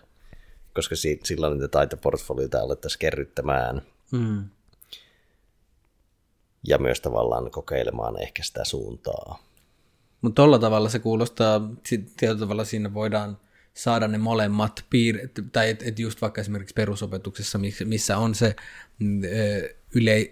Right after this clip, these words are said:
Speaker 2: yleissivistävä kulma, missä kokeillaan vähän kaikkea, kokeillaan, a, a, runoutta ja kokeillaan hitsaamista ja, ö, näin, niin si-, milloin saadaan niitä semmosia maistiaisia vähän pohjalle, mikä on tietyllä tapaa niin kuin loist-,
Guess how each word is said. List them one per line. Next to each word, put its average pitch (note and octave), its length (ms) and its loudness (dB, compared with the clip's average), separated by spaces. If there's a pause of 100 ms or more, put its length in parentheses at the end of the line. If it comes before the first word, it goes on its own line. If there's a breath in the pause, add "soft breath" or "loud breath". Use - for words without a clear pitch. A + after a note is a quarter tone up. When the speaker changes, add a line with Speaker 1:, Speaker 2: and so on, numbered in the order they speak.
Speaker 2:
yleissivistävä A2+ 760 4
kulma, A2+ 360 4
missä A#2+ 260 4
kokeillaan G2+ 500 4
vähän F#2 220 -8
kaikkea, E2+ 340 -6
kokeillaan, G2+ 640 -4 (380 loud breath)
a, G#2+ 300 -4 (180)
a, A#2 120 0
runoutta G#2+ 580 0
ja G2+ 120 0
kokeillaan G2+ 760 -2
hitsaamista G#2+ 760 0
ja, F#2+ 200 2
ö, G#2+ 400 -10
näin, A2 400 -2
niin A2 100 -2
si-, G#2 200 -4
milloin A2+ 360 0
saadaan A#2 400 6
niitä G#2+ 180 -2
semmosia G#2 540 -4 (360 loud breath)
maistiaisia A2 840 0
vähän G#2 220 0
pohjalle, G#2 340 0
mikä G2 320 -2
on G2 120 -4
tietyllä G2 220 -2
tapaa F#2+ 280 -2
niin F#2+ 120 -8
kuin F#2+ 140 -8
loist-, F#2+ 240 -6